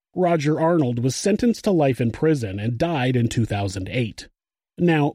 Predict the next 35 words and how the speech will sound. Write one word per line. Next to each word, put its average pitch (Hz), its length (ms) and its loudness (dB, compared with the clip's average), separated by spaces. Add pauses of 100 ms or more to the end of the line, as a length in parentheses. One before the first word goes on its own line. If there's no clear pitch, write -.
police 208 380 2
say 160 320 2
they 120 160 -2
cleared 135 420 0
him, 98 320 -8
but 165 180 -2
anyone 233 380 2
who's 180 220 4
willing 151 360 4
to 131 140 0
shoot 156 400 0
and 123 160 2
kill 151 240 -2
someone 117 380 0
out 120 120 0
of 113 120 -4
retaliation 113 1120 -2
still 226 260 0
seems 180 320 0
suspect - 560 -4
in 98 100 -6
my 113 160 0
book. 95 380 -10 (460)
It's 208 180 -2
still 226 280 2
possible 143 640 -2
he 120 140 0
had 110 180 -2
something 127 420 -2
to 110 120 -4
do 120 260 2
with 104 160 -4
the 117 100 -2
Tylenol 98 580 -4
killings. 101 640 -6